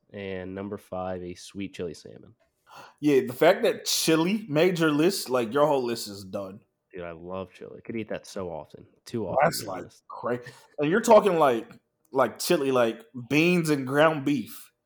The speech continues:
Speaker 1: Yeah, I put a lot of stuff in there. Put, like, some peppers, like,
Speaker 2: Hell no.
Speaker 1: jalapenos, tomatoes. It's fantastic.
Speaker 2: Chili as a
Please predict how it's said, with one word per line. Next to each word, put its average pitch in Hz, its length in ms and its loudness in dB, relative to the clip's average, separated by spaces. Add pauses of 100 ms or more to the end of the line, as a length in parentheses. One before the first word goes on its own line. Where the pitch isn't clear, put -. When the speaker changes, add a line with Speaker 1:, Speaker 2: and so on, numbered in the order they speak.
(540)
Speaker 1:
Yeah, 131 220 -4
I 90 40 -6
put 123 180 -4
a - 20 -4
lot 107 140 -4
of 104 60 -10
stuff - 220 -14
in 82 60 -14
there. 73 120 -16
Put, 85 160 -14
like, 78 180 -14
some - 200 -20
peppers, 110 640 -4
like, - 340 -10
Speaker 2:
Hell 117 360 0
no. 104 80 -14
Speaker 1:
jalapenos, 98 840 -10
tomatoes. 95 840 -10
It's - 120 -20
fantastic. 101 520 -4
Speaker 2:
Chili 180 480 -2
as 139 240 4
a 120 80 0